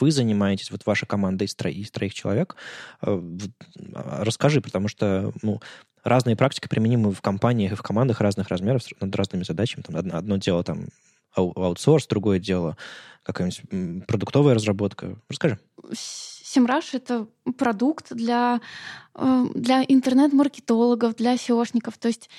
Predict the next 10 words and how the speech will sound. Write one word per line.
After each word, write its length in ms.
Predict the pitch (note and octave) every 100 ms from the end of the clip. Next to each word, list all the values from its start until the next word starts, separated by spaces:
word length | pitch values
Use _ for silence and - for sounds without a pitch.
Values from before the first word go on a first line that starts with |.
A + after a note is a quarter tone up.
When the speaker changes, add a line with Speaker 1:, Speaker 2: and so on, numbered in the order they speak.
| - -
Speaker 2:
это 360 | - A#3+ A#3+ - -
огромный 760 | - A3+ C4+ C#4+ C4+ B3 A3+ - -
инструмент, 600 | C#4 A#3+ - A#3 C4 G#4+
который 380 | C4+ - B3+ B3+
позволяет 720 | B3 A3+ A#3+ B3+ A#3+ - -
получить, 560 | B3 A#3+ A#3+ C4+ - -
э, 260 | B3 A#3 A3+
кучу-кучу 640 | B3 - A#3 A#3 - G#3+ -
разных 420 | A#3 A#3 A3 -
метрик. 400 | E4 - B3